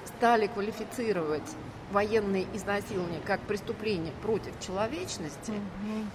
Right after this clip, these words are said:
Speaker 1: и, м, это просто, ну, как бы встроенная такая антропологическая история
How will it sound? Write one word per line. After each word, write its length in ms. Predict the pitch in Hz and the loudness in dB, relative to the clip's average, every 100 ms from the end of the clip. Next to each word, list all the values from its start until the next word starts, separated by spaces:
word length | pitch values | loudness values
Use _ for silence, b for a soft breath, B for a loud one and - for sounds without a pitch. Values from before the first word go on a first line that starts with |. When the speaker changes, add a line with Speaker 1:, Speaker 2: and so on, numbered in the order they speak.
| - | -2
Speaker 1:
и, 280 | 240 254 240 - 202 | 2 6 4 2 -4
м, 140 | 208 - | -4 4
это 160 | 233 - | 2 4
просто, 640 | 269 302 320 269 254 226 - | -2 -2 0 6 6 6 2
ну, 100 | 226 | 0
как 120 | 220 | 0
бы 120 | 208 220 | 0 -2
встроенная 840 | - - 262 277 233 196 185 175 | -2 0 2 8 8 8 2 2
такая 380 | 185 180 202 196 - | 0 4 4 4 0
антропологическая 920 | 208 190 202 220 233 214 196 - 190 185 | 0 0 2 6 6 4 -4 0 0 0
история 560 | 220 - 302 339 247 | -4 -4 0 4 4